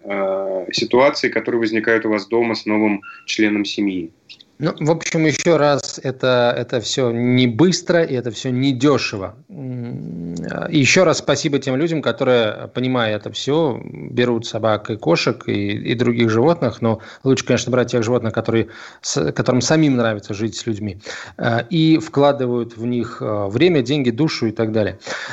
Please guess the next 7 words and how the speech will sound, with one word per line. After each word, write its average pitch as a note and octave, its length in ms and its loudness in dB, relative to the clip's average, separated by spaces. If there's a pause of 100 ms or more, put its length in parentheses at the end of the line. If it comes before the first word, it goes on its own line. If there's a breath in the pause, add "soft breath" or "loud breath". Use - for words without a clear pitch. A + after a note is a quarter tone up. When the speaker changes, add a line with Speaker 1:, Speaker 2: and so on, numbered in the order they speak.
(140 loud breath)
Speaker 2:
А D#3 380 4
Елизавета F3+ 680 0
из C#3+ 140 -2
Москвы D#3 400 -2
дозвонилась. C#3+ 640 0
Елизавета, C#3 500 2
здравствуйте. A#2 720 -2